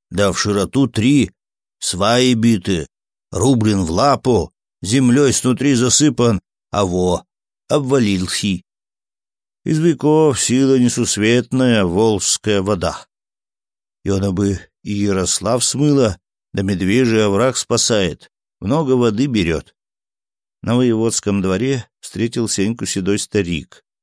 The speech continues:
богорадный сторож. Оглядел, развел руками, воскликнул: «Да уже ли опять Гришка к нам попал?» «Правда,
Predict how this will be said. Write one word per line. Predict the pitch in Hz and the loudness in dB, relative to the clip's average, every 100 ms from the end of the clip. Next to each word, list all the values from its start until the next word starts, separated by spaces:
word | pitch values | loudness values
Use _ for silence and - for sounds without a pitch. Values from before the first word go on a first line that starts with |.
| _ - | _ -12
богорадный | 95 95 101 110 87 110 107 | -6 -2 0 -2 -2 -2 -2
сторож. | - - 82 78 76 - - _ _ _ _ - | -4 -4 -2 -2 -6 -10 -14 _ _ _ _ -8
Оглядел, | 95 90 78 113 127 123 - _ _ _ | -6 -4 -4 0 2 0 -2 _ _ _
развел | - 101 87 101 131 98 | -4 -4 -2 0 2 0
руками, | 90 - 123 113 113 | -2 0 0 2 0
воскликнул: | 107 - - 123 123 - 95 78 - _ _ _ _ _ _ _ - | 0 -2 -2 0 0 -2 -6 -6 -10 _ _ _ _ _ _ _ -2
«Да | 165 | 2
уже | 175 143 156 | 4 4 2
ли | 156 | 2
опять | 151 - 131 95 | 0 0 0 0
Гришка | 98 101 127 87 - - 143 | -4 -2 0 -2 -6 -6 -6
к | - 175 | -2 -2
нам | 143 117 | 0 -2
попал?» | 120 143 - 101 - - _ _ _ _ _ _ _ _ | -4 -4 -2 -4 -4 -12 _ _ _ _ _ _ _ _
«Правда, | - 85 85 82 80 104 107 | -8 -4 -2 -4 -6 -6 -6